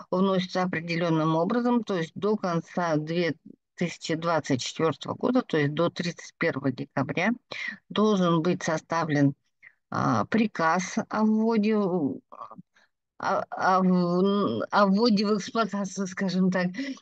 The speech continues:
учётной политики. И, э, сама учётная политика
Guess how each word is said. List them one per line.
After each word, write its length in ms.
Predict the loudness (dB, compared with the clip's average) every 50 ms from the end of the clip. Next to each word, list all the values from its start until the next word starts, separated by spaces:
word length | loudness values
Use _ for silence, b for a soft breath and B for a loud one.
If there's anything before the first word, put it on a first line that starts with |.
| -16 -20 -14 _ -4
учётной 520 | -4 -2 -2 -2 -4 -2 -2 -2 -2 0
политики. 720 | 0 0 0 0 0 0 -2 -2 -4 -4 -4 -6 -8 -8 B B B B B _ _ _ _
И, 260 | 2 2 4 4 4 2
э, 580 | 2 4 4 4 2 2 2 2 2 2 0 0
сама 500 | -2 0 0 2 4 4 4 4 4 2
учётная 460 | 2 0 0 -2 -4 -2 -2 -4 -2
политика 640 | -2 -2 0 0 0 0 0 -2 -4 -6 -6 -4